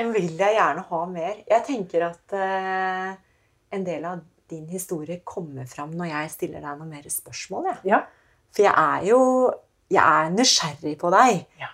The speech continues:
Speaker 1: og jeg er jo veldig nysgjerrig på, eh, hvordan du,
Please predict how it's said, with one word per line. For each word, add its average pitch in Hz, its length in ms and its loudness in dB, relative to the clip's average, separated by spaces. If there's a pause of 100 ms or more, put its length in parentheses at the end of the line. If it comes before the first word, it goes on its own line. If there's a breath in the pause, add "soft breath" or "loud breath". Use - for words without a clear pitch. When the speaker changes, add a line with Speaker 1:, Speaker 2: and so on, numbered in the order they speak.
Speaker 1:
og 202 100 2
jeg 190 120 4
er 165 180 2
jo 208 160 2
veldig 170 320 0
nysgjerrig 170 560 -8
på, 170 220 2 (880 soft breath)
eh, 170 560 -6
hvordan 175 500 -6
du, 208 160 -2